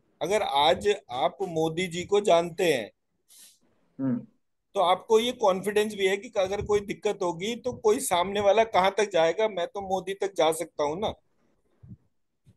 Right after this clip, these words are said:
Speaker 1: तो
Speaker 2: सही बात है।
Speaker 1: जानकारी जो है, उसमें अपने आप ही बहुत विलक्षण शक्ति होती है। प्रक्रिया को जानकर करना और अनजाने में करने में यही फर्क होता है।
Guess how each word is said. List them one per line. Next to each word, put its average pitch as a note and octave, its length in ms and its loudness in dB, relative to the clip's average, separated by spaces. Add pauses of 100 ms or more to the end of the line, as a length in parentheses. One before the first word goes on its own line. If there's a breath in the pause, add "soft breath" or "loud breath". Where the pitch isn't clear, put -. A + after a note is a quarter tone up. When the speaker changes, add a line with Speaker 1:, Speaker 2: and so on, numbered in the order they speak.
(1040)
Speaker 1:
तो B3 80 -2
Speaker 2:
सही D3 260 -2
बात B2+ 280 2
है। B2+ 60 2
Speaker 1:
जानकारी A3 540 4
जो B3 180 4
है, G#3+ 160 6
उसमें C4 360 2
अपने A3 340 -2
आप A3+ 200 4
ही B3+ 60 -8
बहुत G#3+ 260 2
विलक्षण F3+ 420 -2
शक्ति F3+ 420 -6
होती C3 360 -4
है। A2 340 -6 (1700)
प्रक्रिया G3 500 0
को A#3+ 340 -6
जानकर G3 580 2
करना G#3 340 2
और A#3 360 0
अनजाने F3+ 580 0
में A3 200 -2
करने F3 260 -4
में A#3+ 140 -2
यही A#3 240 2
फर्क G3 340 -2
होता D3 240 -6
है। A2 140 -6